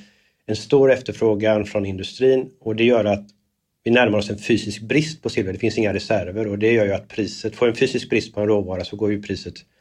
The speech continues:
rakt upp. Vi vet inte när det här kommer, men vi vet att det närmar sig. Och vi investerar ju i bolagen som utvinner silver. Men alla bolag, de utvinner guld också, så att det finns inga bolag som bara utvinner silver, utan vi försöker hitta dem som har en hög procentandel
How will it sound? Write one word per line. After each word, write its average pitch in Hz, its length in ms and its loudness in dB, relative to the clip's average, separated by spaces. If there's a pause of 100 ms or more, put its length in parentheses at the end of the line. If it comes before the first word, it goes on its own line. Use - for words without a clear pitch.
(240)
rakt 101 340 0
upp. 135 160 -2 (100)
Vi 107 100 -2
vet 117 160 4
inte 123 160 2
när 113 240 4
det 110 60 2
här 101 80 2
kommer, 101 380 -2
men 110 200 0
vi 104 100 0
vet 101 200 -2
att 92 80 -6
det 98 80 -6
närmar 98 340 -2
sig. 104 260 -8 (840)
Och 95 340 -4 (640)
vi 117 160 6
investerar 110 400 4
ju 98 120 0
i 104 80 -4
bolagen 101 720 0
som - 260 -8
utvinner 113 840 -4 (120)
silver. 87 600 -8
Men 117 140 0
alla 135 180 8
bolag, 123 280 6
de 131 140 4
utvinner 113 320 2
guld 110 260 2
också, 123 340 -4
så 123 120 -2
att 120 120 -6
det 110 80 -4
finns 117 160 -2
inga 110 300 2
bolag 110 400 -2
som 104 120 -6
bara 107 240 2
utvinner 104 320 -4
silver, 95 300 -12
utan 98 220 -8
vi 107 80 0
försöker 110 200 -2
hitta 120 140 -2
dem 101 100 -2
som 104 120 -6
har 98 80 -4
en 101 180 -6 (520)
hög 123 260 4
procentandel 110 840 -2